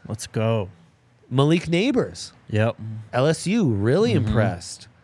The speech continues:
Speaker 2: He's coming off a monster week. Um, Xavier Worthy's been huge.
Speaker 1: Yep.
Speaker 2: But bigger than Xavier Worthy, the star wide receiver for Texas,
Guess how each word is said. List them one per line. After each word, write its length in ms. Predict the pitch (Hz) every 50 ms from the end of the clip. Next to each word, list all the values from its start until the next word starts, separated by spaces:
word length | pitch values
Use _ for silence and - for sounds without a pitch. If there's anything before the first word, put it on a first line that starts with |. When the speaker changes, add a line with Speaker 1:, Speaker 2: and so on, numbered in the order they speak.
| _ _ _
Speaker 2:
He's 160 | - 147 147
coming 260 | - 202 196 170 147
off 220 | 135 123 117 - -
a 40 | 120
monster 460 | 113 110 107 104 98 - - 110 101
week. 420 | 98 98 92 85 - - - - -
Um, 640 | 120 113 110 110 107 104 101 98 98 95 92 90 - - - - - - - _ _ - 107
Xavier 360 | 98 135 139 151 160 185 175
Worthy's 580 | 160 156 160 185 220 247 226 247 190 143 110 120
been 180 | 135 127 117
huge. 500 | 113 110 127 117 107 101 92 92 - 110
Speaker 1:
Yep. 240 | 110 113 131 147 - - 127 - - _ - _ _
Speaker 2:
But 160 | - 120 110 -
bigger 280 | - 143 139 143 139
than 180 | 139 139 135 127
Xavier 360 | 117 147 143 139 135 131 127
Worthy, 400 | 135 156 185 196 190 160 180 160
the 140 | 143 139 127 -
star 560 | - - 139 131 127 127 123 127 123 123 123
wide 260 | 123 127 131 127 127
receiver 420 | 127 123 113 - 139 131 120 117
for 140 | - - 107
Texas, 400 | - 165 170 - - 135 113 -